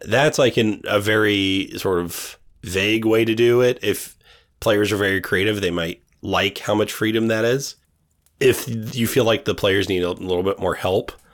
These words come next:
you might add on to the scenario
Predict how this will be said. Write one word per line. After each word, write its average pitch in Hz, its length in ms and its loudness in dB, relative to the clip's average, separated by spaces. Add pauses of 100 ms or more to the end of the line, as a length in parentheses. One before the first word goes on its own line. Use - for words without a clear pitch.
(500)
you 95 160 -2
might 90 340 -2 (180)
add 95 220 0
on 92 220 0
to 113 100 -2
the 104 100 0
scenario 107 800 0